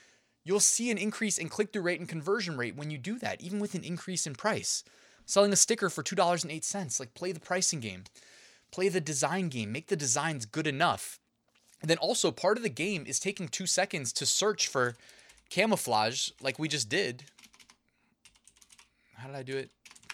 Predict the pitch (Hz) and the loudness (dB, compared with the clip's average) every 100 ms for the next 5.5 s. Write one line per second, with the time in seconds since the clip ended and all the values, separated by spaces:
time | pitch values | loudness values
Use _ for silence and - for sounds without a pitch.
0 | - 120 120 123 123 120 - - - 110 | -6 -4 -4 -2 -2 -2 -6 -8 -10 -8
1 | 98 95 - - - - - 117 - - | -6 -8 -8 -10 -10 -12 -4 -4 -4 -20
2 | - - - 170 185 143 117 95 123 170 | -20 -18 2 8 8 6 -2 -2 0 2
3 | 139 175 202 117 135 160 151 - 165 170 | 6 8 8 6 2 4 4 0 -2 -2
4 | 160 165 135 123 117 104 98 90 - - | -4 -2 2 2 2 -4 -4 -6 -6 -8
5 | - _ 104 123 - | -10 _ 0 0 0